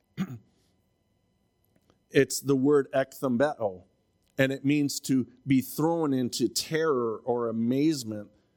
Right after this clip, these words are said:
to be thoroughly alarmed. The reason for this overwhelming emotion and distress is because Jesus knew that his death was nearing.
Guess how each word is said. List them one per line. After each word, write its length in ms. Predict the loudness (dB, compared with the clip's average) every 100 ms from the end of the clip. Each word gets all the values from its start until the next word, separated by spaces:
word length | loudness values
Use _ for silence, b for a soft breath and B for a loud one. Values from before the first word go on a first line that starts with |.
| _ _
to 100 | 2
be 200 | 2 0
thoroughly 840 | -2 -4 0 0 2 2 2 -2 -2 -4
alarmed. 920 | -4 -4 -6 -6 -12 -14 -16 -20 -20 _ _ _ _ _ _ _ _ _ _ _ _ _ _ _ _ -20 _ _ _ _ _ _ _ _ _ _ _ _ _ _ -10
The 120 | -4
reason 540 | 0 4 2 2 -4 -6 _ _ _
for 140 | 0
this 260 | 2 0 -2
overwhelming 840 | -2 0 0 0 0 -2 -2 -2 -2
emotion 720 | 0 0 0 -4 -10 -12 -14 _ _ _ _ _ _ _ _ _ -2
and 140 | 0
distress 580 | 0 -6 -4 -6 -6 -8
is 220 | -8 -8
because 400 | -8 0 0 0
Jesus 580 | -2 0 0 -2 -6 -4
knew 460 | 0 2 2 -2 -10 _ _ _ _ _ _ _ 0
that 240 | 0 2
his 280 | -4 -4 -4
death 420 | -2 -2 -2 -8
was 240 | -4 -4 -2
nearing. 580 | -2 -2 -2 -6 -10